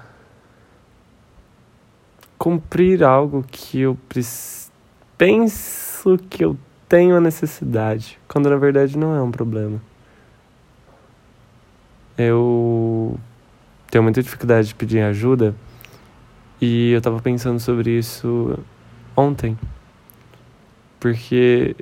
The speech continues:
eu prefiro acreditar que, tipo assim, as coisas são assim e elas são difíceis porque são,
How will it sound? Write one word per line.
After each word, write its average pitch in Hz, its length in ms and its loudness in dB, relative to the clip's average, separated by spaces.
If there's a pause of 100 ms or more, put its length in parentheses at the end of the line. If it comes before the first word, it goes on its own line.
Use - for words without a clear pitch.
eu 117 80 -4
prefiro 131 400 -2
acreditar 135 500 -2
que, - 100 -16
tipo - 180 -12
assim, 120 200 -4
as 117 180 -4
coisas 117 560 -6 (360)
são 123 300 -2
assim 131 420 -4
e 139 40 2
elas 117 180 0
são 120 160 -4
difíceis 117 440 -8
porque - 300 -6
são, 120 360 -4